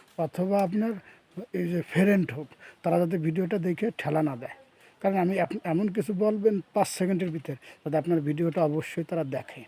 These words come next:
তখন পাঁচ সেকেন্ড দেখলে পরে আপনার ভিউ হয়ে যাবে, আর ফুল দেখলে তো আপনার ওয়াচ টাইম বাড়বে। এই জন্য তো আপনি হুক রাখবেন পাঁচ সেকেন্ডের, দশ সেকেন্ডের ভিতরে একটা এমন হুক রাখবেন যাতে ঠেলা না দেয়। তাহলে কটা গেল? চারটে গেল। আর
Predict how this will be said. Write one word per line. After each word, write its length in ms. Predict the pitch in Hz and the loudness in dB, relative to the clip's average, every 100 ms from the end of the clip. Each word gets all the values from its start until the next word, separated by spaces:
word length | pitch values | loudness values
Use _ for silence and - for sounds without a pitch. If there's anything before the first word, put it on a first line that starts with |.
| - - - _ - | -20 -20 -20 _ -4
তখন 260 | 160 175 | -2 0
পাঁচ 220 | 160 180 160 | 2 0 0
সেকেন্ড 340 | - 180 202 | -2 -2 -2
দেখলে 220 | 196 180 | 0 -2
পরে 140 | 214 214 | -2 0
আপনার 220 | 175 147 | 0 -2
ভিউ 220 | 139 143 | -2 -4
হয়ে 220 | 113 131 | -4 -10
যাবে, 260 | 120 117 117 - _ - - - | -10 -16 -20 -20 _ -20 -12 -6
আর 120 | 151 | -4
ফুল 260 | - - 214 | -4 -2 2
দেখলে 280 | 208 170 208 | 2 2 2
তো 120 | 185 | 0
আপনার 220 | 247 277 330 - - - | 2 2 0 -4 -20 -2
ওয়াচ 180 | 180 - - | 0 0 -2
টাইম 180 | 156 139 | 0 0
বাড়বে। 300 | 131 120 117 117 _ _ _ _ - | -2 -6 -10 -18 _ _ _ _ -6
এই 80 | 160 | -2
জন্য 140 | 180 | 0
তো 80 | 165 | 0
আপনি 200 | 196 190 190 | -2 -2 -2
হুক 240 | 120 190 196 | -2 -2 0
রাখবেন 300 | 180 139 143 | 0 0 -4
পাঁচ 220 | - 151 | -2 -4
সেকেন্ডের, 440 | - 147 135 131 139 | -2 -6 -4 -4 -4
দশ 160 | 143 - | -4 -6
সেকেন্ডের 300 | 147 135 139 | -8 -6 -6
ভিতরে 240 | 135 131 147 | -6 -4 -4
একটা 140 | 135 | -2
এমন 200 | 143 170 - | 0 0 -2
হুক 80 | 196 240 | -4 -4
রাখবেন 220 | 208 190 | -4 -4
যাতে 200 | 175 180 156 | -6 -6 -6
ঠেলা 220 | 160 156 | -2 -2
না 120 | 139 | -2
দেয়। 200 | 117 117 - _ _ _ _ _ _ _ - | -6 -16 -20 _ _ _ _ _ _ _ -6
তাহলে 120 | 170 | -4
কটা 200 | 165 180 | -2 0
গেল? 120 | 170 151 - | 0 -2 -2
চারটে 280 | 196 - 180 | -2 0 -4
গেল। 140 | 156 135 - - - | -4 -6 -14 -20 -8
আর 100 | 156 | -6